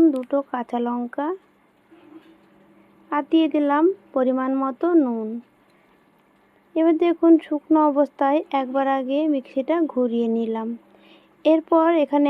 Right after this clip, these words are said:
আমি জল দিয়ে দেব, জল দিয়ে বেটে নেব। পোস্ত বাটা হয়ে গেছে, আর দেখুন ঢাকাটা তুলে নিলাম দুই তিন মিনিট পরে। এবার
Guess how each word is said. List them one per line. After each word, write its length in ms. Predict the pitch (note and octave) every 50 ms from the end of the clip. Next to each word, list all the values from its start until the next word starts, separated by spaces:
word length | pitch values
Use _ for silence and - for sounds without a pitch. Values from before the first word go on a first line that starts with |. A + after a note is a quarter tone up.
| C#4
আমি 200 | C#4 C#4 C#4+ D#4 F4+ F4+ D4 C#4
জল 200 | C4 B3 A#3+ A#3 A#3 A3
দিয়ে 220 | A3+ A#3 A#3 A#3 A3+
দেব, 240 | A#3 A#3 A#3 A3 - A#3 A#3 A#3+ - _ - - E4 - - _ _ _ D4 C4+
জল 200 | D#4 D#4 D#4+ E4 E4+ E4
দিয়ে 260 | D#4 E4+ E4 D#4 D#4 E4+ A4 G#4+ - -
বেটে 300 | C4+ B3 B3 A3 - A#3 A3 A3
নেব। 220 | A3 A3 A3 G#3+ - A#3 A#3 A#3+ B3 B3 _ _ _ _ _ _ _ _ _ _ _ _ _ _ _ _ _ _ _ _ _ _ _ _ _ _ _ - - - - - - - - - - _ -
পোস্ত 340 | - E4+ E4+ D#4+ - - - F4+ D#4+
বাটা 280 | E4+ E4 D#4+ D#4+ E4 E4 D#4 D#4+
হয়ে 200 | E4 E4 E4 E4
গেছে, 360 | D4+ E4 E4 D#4+ D#4+ - D4+ D#4 E4 F#4 - _
আর 120 | - D4 C#4+ C4 -
দেখুন 320 | D4 C#4 - - C#4+ C#4+ D4+ E4 F4+ F4 E4
ঢাকাটা 440 | C#4 C#4+ C#4 C#4 - D4 D4 D4 D4 C#4+ -
তুলে 240 | - D4+ D4 D4+ D4+
নিলাম 360 | D4+ D#4 D4+ D4 C#4+ C#4+ D4+ D#4+ D#4 C#4+
দুই 140 | C#4 C#4+ C4 -
তিন 120 | C#4+ C#4 C#4 C#4
মিনিট 240 | C#4 C#4 C#4 C#4 C4 - _
পরে। 300 | - C#4 C4+ C4+ C4 C4+ D4+ G4 - _ _ _ _ _ _ _ _ _ -
এবার 240 | C4 C4+ C4+ D4